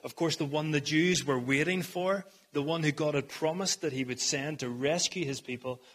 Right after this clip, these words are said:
from their sin. And Jesus is he. Jesus is the one that they had been waiting for.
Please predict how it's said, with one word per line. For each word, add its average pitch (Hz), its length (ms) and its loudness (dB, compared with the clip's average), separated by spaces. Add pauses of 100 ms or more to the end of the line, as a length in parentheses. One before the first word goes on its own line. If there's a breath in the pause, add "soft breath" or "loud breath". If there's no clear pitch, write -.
from 170 360 -2
their 139 180 2
sin. 131 400 0 (180 loud breath)
And 156 220 -6
Jesus 185 640 6
is 147 400 4
he. 160 360 0 (580 soft breath)
Jesus 165 400 6
is 156 320 4
the 143 80 2
one 135 280 0
that 123 120 -2
they 131 80 4
had 127 120 4
been 120 200 -2
waiting 131 260 -2
for. 131 300 -8